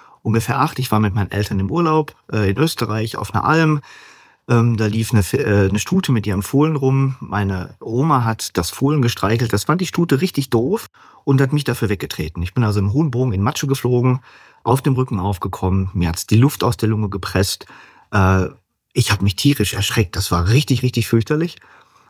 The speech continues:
Und das war tatsächlich der einschneidende Punkt. Vorher war ich ganz normal Ponyreiten und hab so diese geführten Ritte mit meinen Eltern im Wald gemacht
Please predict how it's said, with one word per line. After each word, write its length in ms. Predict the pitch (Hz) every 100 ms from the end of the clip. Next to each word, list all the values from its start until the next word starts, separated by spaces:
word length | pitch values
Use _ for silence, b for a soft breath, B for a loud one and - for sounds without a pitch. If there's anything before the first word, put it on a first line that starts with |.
| b
Und 460 | 123 120 117 -
das 160 | 139 147
war 100 | 151
tatsächlich 420 | 156 156 151 139
der 120 | 131
einschneidende 440 | 104 123 - 110 107
Punkt. 280 | - 85 85
Vorher 460 | - 185 185 156
war 100 | 120
ich 100 | 107
ganz 240 | - 113 -
normal 320 | 90 80 80
Ponyreiten 800 | - - 175 127 104 101 - 101
und 280 | 101 - 90 B B B B
hab 140 | 101
so 120 | 95
diese 220 | 107 101 110
geführten 440 | 120 151 156 135
Ritte 480 | 120 139 - 110 95
mit 140 | 104
meinen 200 | 101 101
Eltern 260 | 104 113 98
im 120 | 95
Wald 200 | 117 185
gemacht 400 | - 139 139 -